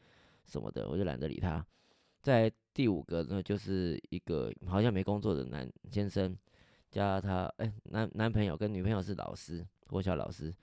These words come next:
这对也是很奇怪，也是不看，看了一下就走了。再来就是，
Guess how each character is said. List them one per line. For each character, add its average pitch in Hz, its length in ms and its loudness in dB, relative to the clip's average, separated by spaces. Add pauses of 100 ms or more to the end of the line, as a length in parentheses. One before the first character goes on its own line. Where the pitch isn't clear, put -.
(380)
这 131 140 4
对 110 180 6
也 69 100 0
是 92 320 0 (120)
很 - 100 -8
奇 - 160 -8
怪， 80 220 -2 (520)
也 - 100 -6
是 92 200 -4
不 - 120 -12
看， - 240 -2 (580)
看 - 180 2
了 101 60 4
一 92 40 2
下 98 120 4
就 92 80 2
走 58 220 -2
了。 50 140 -4 (1000)
再 135 160 6
来 107 160 6
就 120 120 2
是， 117 320 2